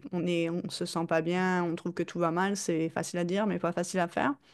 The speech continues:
Mais on dirait que la carte de la mort, il y a vraiment la fin de...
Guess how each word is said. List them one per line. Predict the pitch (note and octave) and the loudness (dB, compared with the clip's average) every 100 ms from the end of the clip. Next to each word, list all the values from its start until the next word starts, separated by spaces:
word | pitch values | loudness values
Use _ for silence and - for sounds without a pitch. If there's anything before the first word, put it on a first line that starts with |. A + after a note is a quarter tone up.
| - - - _ _ _ _ - | -20 -20 -20 _ _ _ _ 2
Mais | G#3+ G#3+ G#3+ - | 8 10 8 6
on | G#3 | 6
dirait | G#3+ G#3+ C#4 | 8 8 6
que | C4+ A3 | 8 6
la | F#3+ | 8
carte | G#3 | 6
de | G#3 | 6
la | |
mort, | G3 A#3 | 6 8
il | A#3+ | 10
y | |
a | F3+ | 8
vraiment | F#3 F#3 G3+ A3+ | 6 6 6 6
la | F3+ | 4
fin | - G#3 G#3 A3+ | 4 4 6 6
de... | G3+ F3 E3 D#3+ | 8 6 6 4